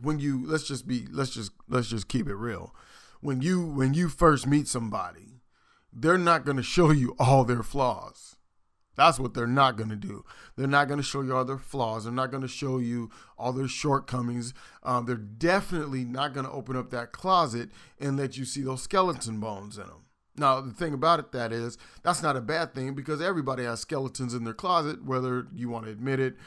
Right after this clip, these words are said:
or whether we wanna admit it, whether we don't wanna admit it. Everyone has 'em. Um, but the degree with which someone feels comfortable, you know, will determine, uh,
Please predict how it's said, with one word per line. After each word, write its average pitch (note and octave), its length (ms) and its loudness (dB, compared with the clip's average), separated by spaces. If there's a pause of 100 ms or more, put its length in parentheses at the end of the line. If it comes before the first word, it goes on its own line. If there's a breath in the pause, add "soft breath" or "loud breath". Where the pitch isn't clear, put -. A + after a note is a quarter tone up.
(220 loud breath)
or B2 180 -2
whether C3+ 320 0
we C#3 180 4
wanna B2+ 260 0
admit B2 280 -2
it, A#2 80 -4
whether A#2 220 -6
we A2+ 120 -6
don't B2 300 0
wanna A2+ 200 -12
admit G2+ 260 -16
it. - 200 -20
Everyone D3 440 2
has C#3 360 0
'em. - 200 -18 (600 soft breath)
Um, A#2 560 -2
but C3 440 -4 (520)
the C3+ 140 -4
degree C3 480 -2
with C#3+ 260 -4
which C3+ 580 -2 (540)
someone C#3 1000 -6 (520)
feels C3 260 -2
comfortable, A2+ 840 -4 (880)
you C#3+ 100 -2
know, C3+ 80 2
will C#3 240 0
determine, B2+ 720 -2 (380 soft breath)
uh, A#2 460 -6